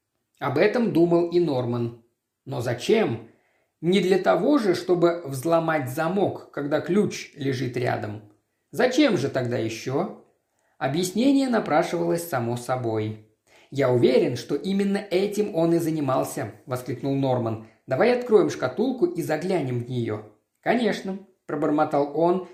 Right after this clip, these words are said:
вертя в руках шкатулку.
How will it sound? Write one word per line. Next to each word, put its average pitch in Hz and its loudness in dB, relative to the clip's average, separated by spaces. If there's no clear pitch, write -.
вертя 139 0
в 131 -4
руках 160 0
шкатулку. - -4